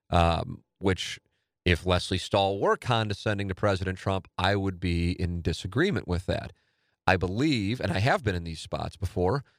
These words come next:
Quinn Snyder would be an example. Uh, I know it's an obscure reference from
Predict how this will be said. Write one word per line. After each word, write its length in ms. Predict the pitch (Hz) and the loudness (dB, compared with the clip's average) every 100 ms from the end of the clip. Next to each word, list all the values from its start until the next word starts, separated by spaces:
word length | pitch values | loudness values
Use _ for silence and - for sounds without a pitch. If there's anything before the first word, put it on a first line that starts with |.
| _ | _
Quinn 220 | - 123 117 | -2 0 0
Snyder 480 | - 104 101 107 | 0 2 2 2
would 140 | 104 90 | 0 0
be 120 | 98 | 0
an 60 | 101 | 0
example. 600 | 101 95 80 98 143 - _ _ _ - | 0 -2 -2 -2 -4 -6 _ _ _ 0
Uh, 520 | 90 90 87 82 80 76 | 4 4 2 -2 -6 -8
I 60 | |
know 120 | 82 85 | -4 -4
it's 200 | - - | -6 -6
an 100 | 87 | -6
obscure 560 | 78 - 95 87 87 | -4 -4 0 0 0
reference 500 | 78 87 85 101 127 | 0 0 0 -4 -6
from 320 | - 82 87 | -6 -8 -8